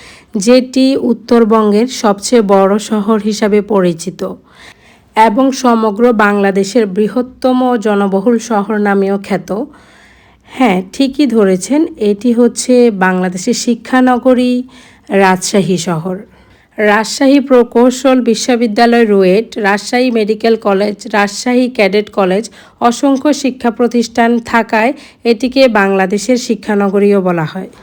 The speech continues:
মধ্যযুগে বর্তমান রাজশাহী রামপুর বোয়ালিয়া নামে পরিচিত ছিল। একই সূত্র ধরে এই শহরের একটি থানার নাম এখনও বোয়ালিয়া।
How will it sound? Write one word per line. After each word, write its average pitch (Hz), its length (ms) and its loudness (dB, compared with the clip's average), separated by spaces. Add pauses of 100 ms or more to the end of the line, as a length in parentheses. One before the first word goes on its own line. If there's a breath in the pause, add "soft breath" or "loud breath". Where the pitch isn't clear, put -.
(220 loud breath)
মধ্যযুগে 262 840 0
বর্তমান 262 640 2
রাজশাহী 254 680 -2
রামপুর 208 520 0
বোয়ালিয়া 254 440 2
নামে 254 240 0
পরিচিত 196 580 -6
ছিল। 170 300 -8 (500 loud breath)
একই 311 340 0
সূত্র 320 380 -2
ধরে 294 400 0 (200)
এই 262 180 0
শহরের 285 500 0
একটি 254 320 -4
থানার 226 360 -2
নাম 247 260 -2
এখনও 214 380 -4
বোয়ালিয়া। 180 520 0